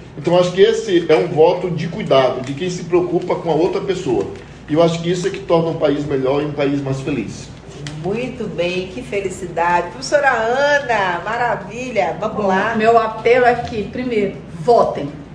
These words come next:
Speaker 3: saiam de casa, não acreditem no já ganhou. Cada voto é necessário,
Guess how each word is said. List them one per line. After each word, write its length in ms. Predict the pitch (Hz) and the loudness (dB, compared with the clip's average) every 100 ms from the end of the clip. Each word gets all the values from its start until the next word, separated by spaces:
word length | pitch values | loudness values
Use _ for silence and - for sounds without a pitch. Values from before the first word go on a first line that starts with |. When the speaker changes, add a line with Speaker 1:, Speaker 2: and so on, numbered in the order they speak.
| - - - | -18 -18 -16
Speaker 3:
saiam 580 | - - 214 226 240 | -6 0 2 2 -2
de 120 | 220 233 | -4 -6
casa, 560 | - 196 160 160 165 160 - - - - | -4 -2 -2 -4 -8 -14 -16 -18 -20 -12
não 400 | 254 262 285 285 285 | -4 0 2 2 2
acreditem 680 | 285 247 220 208 240 240 | 2 2 2 -2 -6 -6
no 140 | 233 233 | -6 -4
já 160 | 226 | -2
ganhou. 520 | 208 214 202 175 170 - - - | -2 -2 -4 -6 -8 -10 -10 -2
Cada 420 | 254 247 233 220 | 0 0 -2 -4
voto 640 | 196 220 214 214 208 214 - | -4 0 2 2 -2 -10 -12
é 60 | 208 | -8
necessário, 840 | 202 190 - - - - - - | -6 -6 -10 -14 -14 -12 -12 -12